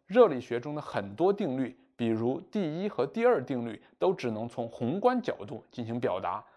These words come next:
其实，当时一些物理学家根本对什么原子论或分子论不屑一顾，他们很怀疑从微观角度进行的研究。但气体分子动理论这个成就，把对热现象的研究推进到了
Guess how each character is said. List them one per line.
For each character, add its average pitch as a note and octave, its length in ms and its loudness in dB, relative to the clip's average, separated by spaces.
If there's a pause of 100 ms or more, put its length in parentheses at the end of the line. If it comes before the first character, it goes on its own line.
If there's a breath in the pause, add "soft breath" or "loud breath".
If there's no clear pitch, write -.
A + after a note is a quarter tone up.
(160 soft breath)
其 - 180 0
实， D3 320 0 (240 loud breath)
当 G#3 220 4
时 D#3 180 -2
一 F#3 100 0
些 E3+ 160 -2
物 G#3+ 200 0
理 A#2 100 -2
学 - 180 -4
家 C3+ 240 2 (140)
根 B3 180 4
本 A2+ 200 0
对 C#3 120 0
什 A#2+ 140 -6
么 A#2+ 80 -4
原 A#2+ 300 0
子 A2+ 120 -6
论 C#3+ 240 -2
或 - 160 -2
分 G3+ 280 -4
子 - 140 -10
论 A#2+ 240 -6
不 - 140 -6
屑 D3 220 -2
一 A#2 160 -6
顾， E3+ 260 -2 (440 soft breath)
他 A#3 120 2
们 A3+ 140 0
很 A2+ 300 -4
怀 G#2+ 260 0
疑 D3+ 220 -2
从 D#3+ 260 -4
微 A#3+ 180 2
观 A#3 240 0
角 - 220 -4
度 A#2 240 -10
进 C#3 160 -6
行 A#2+ 100 -6
的 A#2 80 -2
研 A2 220 -4
究。 C#3+ 260 0 (400 loud breath)
但 F3 200 4
气 A#3+ 240 -2
体 A#2+ 160 -6
分 F#3 240 -4
子 C#3+ 100 -2
动 F#3+ 240 0
理 G2+ 100 -4
论 B2+ 200 -2
这 A#2 100 -4
个 A2 80 -6
成 G2 240 -10
就， A#2 240 2 (200 loud breath)
把 G#2 120 2
对 C#3+ 140 2
热 F3+ 300 6
现 C#3+ 200 -2
象 C#3 140 0
的 A2 80 -4
研 A2 220 -4
究 C3+ 260 0
推 G#3+ 260 -2
进 G3 220 -2
到 C3 200 2
了 - 140 -8